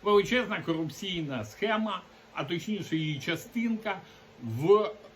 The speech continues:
пристоличному регіоні. І що, друзі? Чекаємо не просто на затримання, чекаємо на арешти, на вилучення майна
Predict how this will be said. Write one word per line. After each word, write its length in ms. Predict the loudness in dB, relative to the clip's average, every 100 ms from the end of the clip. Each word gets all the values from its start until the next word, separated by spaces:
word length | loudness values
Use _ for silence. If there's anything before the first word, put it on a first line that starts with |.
| -8 -2
пристоличному 1120 | -2 -2 -2 0 0 0 -4 -2 0 -2 -4 -10 -16 -4
регіоні. 720 | 2 4 6 4 4 -2 -6 -16 -20 -20 -20 -20 -20 -20 -20 -20 -20 -8
І 140 | -2 -2
що, 340 | 0 0 0
друзі? 520 | -2 -4 -4 -6 -6 -14 -20 -20 -20 -20 -20 -20 -20 -20 -10
Чекаємо 800 | -4 0 4 2 2 -2 -2 -2 -8 -2
не 220 | 0 0
просто 680 | 0 -4 -2 -4 -8 -6
на 220 | -4 -4 -4
затримання, 760 | -6 -8 -6 -8 -8 -12 -14 -14
чекаємо 460 | -14 -8 -4 -2 -2
на 240 | -2 -2 -4
арешти, 680 | -4 -4 -2 -4 -8 -16 -18 -18 -20 -20 -20 -12
на 160 | -4 -2
вилучення 760 | 0 0 2 0 -2 -2 -2
майна 600 | -2 -2 -2 -4 -6 -6